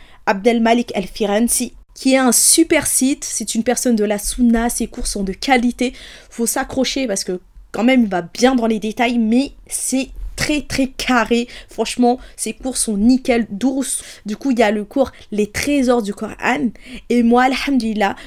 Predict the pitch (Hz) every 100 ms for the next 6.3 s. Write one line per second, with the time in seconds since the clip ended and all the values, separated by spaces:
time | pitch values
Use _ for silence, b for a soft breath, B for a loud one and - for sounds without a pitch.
0 | B 233 240 - 269 - 254 202 220 240
1 | 220 233 247 - 214 208 254 - 226 208
2 | - 208 208 - 320 - 262 214 196 208
3 | B B B 254 226 214 - 277 247 233
4 | 220 254 233 208 202 226 214 240 220 220
5 | 175 185 B B 226 226 294 - 262 220
6 | 233 247 294